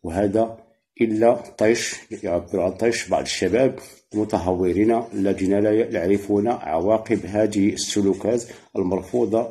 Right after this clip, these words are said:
بتاتا. ونحن كمجتمع مدني وكآباء وكأساتذة ندين بشدة هذه الأعمال، فالمرجو منك مجتمع مدني ال-، توعية هؤلاء الشبان، فعوض أن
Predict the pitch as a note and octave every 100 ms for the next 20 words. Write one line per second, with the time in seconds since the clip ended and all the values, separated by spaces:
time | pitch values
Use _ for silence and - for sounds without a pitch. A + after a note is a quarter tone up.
0 | - F#2 G#2 A2 A2+ A#2 A2+ - _ -
1 | F#2 G#2+ G2 A2 A2 - G2+ G2 G#2+ G#2
2 | F2+ G#2 G#2 G2 G#2+ A#2 - - A2+ -
3 | - G#2+ F#2 G2 A2 - - - - G#2
4 | G#2+ - F#2 G#2 G#2+ - - _ - G#2+
5 | F#2+ A2 G2 G#2 - G2 - F#2+ G#2+ G#2
6 | G2+ - D#2 F#2 A2 A#2 - _ _ _
7 | - G2+ F#2+ F#2+ A2 G2 A#2 A2+ - G#2
8 | G#2+ G#2 G2+ G#2 G#2 - G2+ - G#2 F2
9 | F#2+ F#2+ F#2+ A#2 A#2 - - _ G#2+ F#2+
10 | G2 G2 G2 G2 G2 - F#2 - - -
11 | G#2 F2 G#2 G2+ F#2 G2 G2 G2 G2+ G2
12 | F2+ - E2 - G#2+ A2 G#2+ E2 F#2+ G#2
13 | G2+ - - - _ _ - G#2 G2+